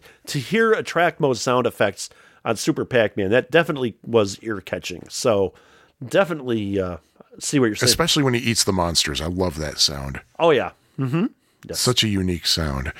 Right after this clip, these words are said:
Speaker 2: And before we get to our number ones, which may or may not be our fa-, our, like, our biggest choices, 'cause this is not necessarily in order.
Speaker 1: Uh-huh.
Speaker 2: Why don't we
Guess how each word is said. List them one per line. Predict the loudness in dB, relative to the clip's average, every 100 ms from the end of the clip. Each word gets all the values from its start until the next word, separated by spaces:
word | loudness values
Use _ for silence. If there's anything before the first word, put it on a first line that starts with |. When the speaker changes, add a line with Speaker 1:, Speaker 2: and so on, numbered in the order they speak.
| -10 -10 -4
Speaker 2:
And | 0 0
before | 0 0 0
we | 2
get | 0 2
to | 2 2 2
our | 2 4 4 2
number | 2 2 2
ones, | 2 2 0 -2 0 0 0
which | 0 0 2
may | 2
or | 4
may | 2
not | 2 2 0
be | 0 2
our | 2
fa-, | 2 2 2 2
our, | 0 0 -4
like, | -4 -4 -4
our | -4
biggest | -2 0 2 2
choices, | 4 2 2 -2 -2
'cause | -2 -2 -2
this | 0 2
is | 2
not | 0 2
necessarily | 2 2 4 4 2 0
in | -4
order. | -6 -8 -10 _
Speaker 1:
Uh-huh. | -6 -4 -4 -6
Speaker 2:
Why | -4 0 2
don't | 2 2
we | 2 4 4 0